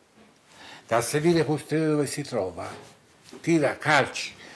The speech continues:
tanto che ha, questi sono fatti perché sono, ci sono de-, de-, delle prove di questo, ha gli stinchi escoriati di sta ragazza, lesioni vitali. Perché?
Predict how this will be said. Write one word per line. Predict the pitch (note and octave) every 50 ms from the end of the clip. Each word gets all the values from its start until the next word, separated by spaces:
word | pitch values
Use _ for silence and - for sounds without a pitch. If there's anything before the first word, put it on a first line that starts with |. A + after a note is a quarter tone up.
| - - - - -
tanto | - D3+ D#3+ E3 D#3+ - - E3+ -
che | - D3 C#3+ C#3 B2+ B2 - -
ha, | - C#3+ B2+ B2 A2 - - - - - - - - - - - - - _ _ _ - - - - -
questi | - F#3 F3+ - - - -
sono | - - - D#3 C#3 - -
fatti | - - - - E3+ E3+ - - - - - C3
perché | A#2 A#2+ A2+ A2+ - - D3+ E3 -
sono, | - - - F#3 F3+ E3+ E3+ E3+ F3 - - - - - - - - - _ _ - - _ _ _ -
ci | - - E3
sono | - - F3 E3+
de-, | D#3+ C#3 D#3 C#3 B2
de-, | A#2+ C3 C#3 C3+ C3+ F3 E3+ D3
delle | B2+ C#3+ C3 C3 -
prove | - D#3+ F#3 F3+ F3 - A2 -
di | - F2
questo, | - F3 - - - - - - - - - - _ _ _ _ - - - - - - - - -
ha | - D3+ D3+
gli | D#3 D#3+ F3+ E3+
stinchi | - - - - - - A3+ A#3 G3 F3 - - - F3
escoriati | F3 E3 - - - - D#3 D#3+ F3+ A3 A3 G#3 F3+ - - C#3
di | A2
sta | F#2 - - A2
ragazza, | G2 F#2+ F#2 F#2 F2+ - - - - - - _ _ _ _ _ _ _ - - _ _ _ _ _ - - - -
lesioni | - C3+ C#3+ C#3+ - F#3+ G#3+ G#3 F#3+
vitali. | D3 B2+ C#3+ C3+ - G#3+ A3 F#3 D#3+ C3+ A#2 G#2 F#2 - - _ _ _ _ _ _ _ - - - _ _ - - - - - - - - -
Perché? | F#3+ F#3 E3 - - - -